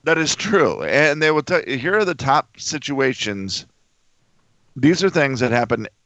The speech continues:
weekly that people say they had to make an excuse 'cause they didn't get done. Uh, one of them would be running errands. That's the number one answer. Like, you, something you were supposed to go do, you just didn't get it done. "Why didn't you?"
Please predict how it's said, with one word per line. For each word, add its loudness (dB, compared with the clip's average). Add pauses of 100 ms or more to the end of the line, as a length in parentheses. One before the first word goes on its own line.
weekly -2
that -2
people 0
say 2 (680)
they 2
had 4
to 0
make -2
an -2
excuse -4
'cause -8
they -2
didn't -4
get -2
done. -6 (880)
Uh, 4
one 4
of 0
them 0
would -4
be -4 (140)
running -4
errands. -8
That's -10
the -4
number 0
one 0
answer. -8
Like, -6
you, -10 (260)
something -2
you 2
were 2
supposed -2
to -10
go 4
do, 6
you -4
just -6
didn't -2
get 2
it -2
done. 0 (320)
"Why 2
didn't 0
you?" 2